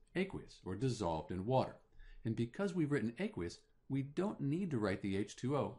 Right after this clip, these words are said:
again on this side of the equation. And with that, we're done. This is the equation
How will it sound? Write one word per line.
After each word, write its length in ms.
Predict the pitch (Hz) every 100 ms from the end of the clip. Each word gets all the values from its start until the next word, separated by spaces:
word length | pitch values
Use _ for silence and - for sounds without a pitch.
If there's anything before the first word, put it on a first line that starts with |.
| -
again 220 | 95 90
on 160 | 87 85
this 180 | 85
side 240 | - 85 78
of 80 | 78
the 100 | 80
equation. 440 | - 127 110 85 - _ _ _ -
And 100 | 127
with 160 | 131 127
that, 240 | 202 208
we're 160 | 123 160
done. 320 | 131 196 90
This 240 | 90 120 -
is 140 | 131
the 180 | - 117
equation 540 | 107 - 151 135 120